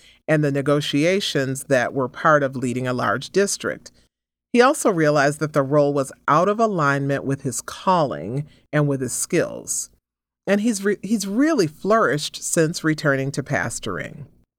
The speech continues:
Now, if the person wants to keep the role,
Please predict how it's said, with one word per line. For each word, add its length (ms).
Now, 360
if 140
the 100
person 360
wants 260
to 100
keep 420
the 80
role, 480